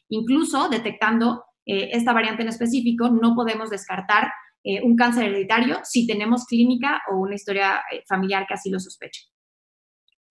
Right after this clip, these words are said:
Y bueno, estos son los diferentes tipos de cáncer y las edades de presentación, sobre todo, por supuesto, asociado a síndrome de Lynch. Eh, no me voy a detener en esto, pero este estudio del, que, que se publicó en el dos mil veinte, es un estudio del dos mil diecinueve que se publicó en el dos mil veinte,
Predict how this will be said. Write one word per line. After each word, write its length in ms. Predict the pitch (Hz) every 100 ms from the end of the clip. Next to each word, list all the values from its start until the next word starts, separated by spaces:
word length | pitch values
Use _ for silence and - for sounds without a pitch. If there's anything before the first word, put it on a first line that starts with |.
| _ _
Y 140 | - 214
bueno, 240 | 240 - 254
estos 200 | 240 254
son 120 | 233
los 100 | 226
diferentes 320 | 208 202 196
tipos 240 | 233 208
de 100 | 190
cáncer 340 | - 240 233 202
y 40 |
las 160 | 202 196
edades 220 | 202 202
de 80 | 190
presentación, 640 | 196 190 190 185 226 233
sobre 220 | 208 185
todo, 360 | 185 190 185 -
por 120 | 190
supuesto, 320 | 190 185 185 190
asociado 320 | 190 190 185
a 40 |
síndrome 360 | 185 190 190 202
de 60 |
Lynch. 360 | 233 233 - - _ _ _ -
Eh, 400 | 247 240 233 247 _ -
no 160 | 285
me 80 | 339
voy 120 | 330
a 80 | 302
detener 260 | 240 226 226
en 100 | 233
esto, 240 | 233 262
pero 220 | 233 208 208
este 380 | 247 240 269 -
estudio 320 | 233 233 226
del, 420 | 220 190 190 190
que, 180 | - 208 -
que 60 |
se 80 | 190
publicó 300 | 214 214 240
en 60 | 254
el 80 |
dos 140 | 226 202
mil 140 | 214
veinte, 240 | 233 240 247
es 80 |
un 60 | 214
estudio 200 | 208 208
del 160 | 202 190
dos 120 | 190
mil 100 | 202
diecinueve 400 | 208 202 196 196
que 80 | -
se 80 | 196
publicó 260 | 190 190
en 60 | 202
el 80 | 196
dos 100 | 202
mil 120 | 220
veinte, 280 | 240 254